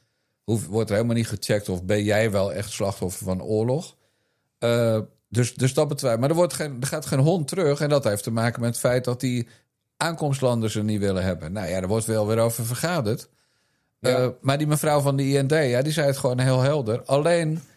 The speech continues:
Speaker 1: via Schiphol kunnen ze nog binnenkomen eigenlijk. Eh,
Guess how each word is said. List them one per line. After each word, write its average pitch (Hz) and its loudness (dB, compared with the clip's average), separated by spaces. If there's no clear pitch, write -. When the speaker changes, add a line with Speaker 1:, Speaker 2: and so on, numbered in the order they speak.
Speaker 1:
via 143 2
Schiphol 143 0
kunnen 120 -4
ze 123 -4
nog 123 -4
binnenkomen 120 0
eigenlijk. 113 -2
Eh, 131 2